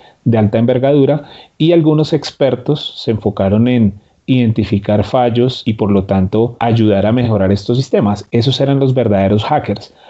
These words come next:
Los delincuentes para esa época eran los llamados crackers o los freakers, los estafadores como tal, que se aprovechaban de los sistemas de información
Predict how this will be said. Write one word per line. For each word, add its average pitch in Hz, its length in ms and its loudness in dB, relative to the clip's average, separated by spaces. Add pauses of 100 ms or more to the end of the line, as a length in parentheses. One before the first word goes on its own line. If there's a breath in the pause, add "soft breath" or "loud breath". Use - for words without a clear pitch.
(200 loud breath)
Los 113 180 2
delincuentes 117 800 2
para 110 240 0
esa 113 240 0
época 127 520 0
eran 110 240 2
los 120 140 2
llamados 104 460 2
crackers 113 720 -2
o 120 140 0
los 101 280 -4
freakers, 120 640 0 (340 loud breath)
los 110 240 0
estafadores 113 760 0
como 107 260 0
tal, 104 400 0
que 113 140 -2
se 120 80 -2
aprovechaban 101 680 0
de 120 100 2
los 120 140 0
sistemas 107 380 0
de 117 80 2
información 107 760 0